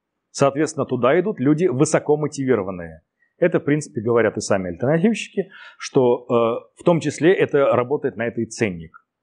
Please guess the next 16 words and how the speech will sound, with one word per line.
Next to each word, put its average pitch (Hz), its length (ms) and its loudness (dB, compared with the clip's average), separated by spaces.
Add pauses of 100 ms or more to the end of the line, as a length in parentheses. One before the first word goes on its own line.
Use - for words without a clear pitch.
(160)
да, 151 140 2
потому 117 300 -2
что - 360 -8
врачи 123 440 -2
у 107 60 -4
нас 107 160 -8
как 104 180 -4
бы 104 80 -4
воспринимаются 104 760 -4 (260)
как 127 180 0
нечто 123 260 -2
бесплатное, 104 760 -2 (220)
и 120 260 2
будьте 139 320 0
добры, 135 460 2 (480)
на, 120 300 0